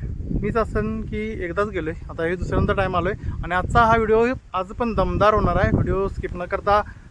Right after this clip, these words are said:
कंटिन्यू करा. तर जास्त वेळ नाही घेता आज सुरू करूया आजच्या नव्या व्हिडिओला. तर नमस्कार मित्रांनो, मी नितीन आणि स्वागत आहे तुमचं पुन्हा एकदा YouTube चॅनलवर. तर सुरू करूया आजच्या एका दमदार व्हिडिओला. पूर्ण लाद झाल्या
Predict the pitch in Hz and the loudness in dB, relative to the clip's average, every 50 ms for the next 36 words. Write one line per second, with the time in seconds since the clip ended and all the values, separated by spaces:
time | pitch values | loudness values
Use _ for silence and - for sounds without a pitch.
0 | - - 185 185 175 - 240 262 277 240 233 220 233 254 262 - - - - 220 | -10 -6 -6 -4 -2 0 2 2 4 6 6 6 6 4 2 0 -6 -4 0 2
1 | 226 240 240 233 220 233 240 226 - 294 277 285 294 302 302 285 285 285 277 285 | 2 4 4 4 4 4 4 4 2 4 6 6 8 6 6 4 4 2 4 6
2 | 277 277 262 - - - - 262 247 254 240 254 254 247 247 233 - 254 254 240 | 6 6 4 2 -2 -8 -6 -4 -2 0 2 4 4 4 4 2 0 0 0 0
3 | 220 202 202 196 196 190 202 226 220 - 240 233 233 247 240 - 277 277 277 - | 2 2 2 2 2 2 2 0 0 -2 -2 -4 -4 -4 -2 0 0 0 0 -2
4 | 254 240 226 240 254 - _ _ _ _ _ - 190 214 233 247 208 247 240 220 | -4 -4 -4 -6 -6 -8 _ _ _ _ _ -10 -6 -4 -2 -2 -2 0 -2 -2
5 | 196 196 196 202 185 185 190 214 202 196 190 190 180 190 180 180 180 180 180 175 | -2 -2 -2 -2 -2 -2 -2 -2 -4 -4 -6 -10 -10 -8 -6 -6 -4 -4 -4 -6
6 | 175 175 170 - 190 185 190 190 196 202 202 - 196 180 - - - - 214 226 | -6 -8 -8 -8 -6 -4 -2 -2 0 0 -2 -2 -4 -4 -2 -2 -2 0 0 0
7 | 226 220 - - 220 214 226 247 - _ _ _ _ _ 147 139 190 180 165 151 | 0 0 -2 -2 -4 -4 -4 -6 -10 _ _ _ _ _ -6 -2 -2 -2 0 2
8 | 170 170 165 156 151 139 143 139 139 131 - - - - - - - - - - | 2 2 2 2 0 -4 -4 -4 -6 -8 -10 -14 -20 -20 -20 -18 -18 -16 -16 -18
9 | - _ _ _ - - - _ - - - - - - - - - - - - | -20 _ _ _ -20 -20 -20 _ -14 -12 -10 -10 -12 -12 -16 -16 -18 -18 -20 -20
10 | - - - - _ _ - - - 202 196 190 190 190 190 185 180 170 160 135 | -20 -20 -20 -20 _ _ -16 -10 -6 -4 -2 2 4 4 6 6 6 6 4 4
11 | - 165 175 160 139 139 147 | 4 4 6 6 4 4 2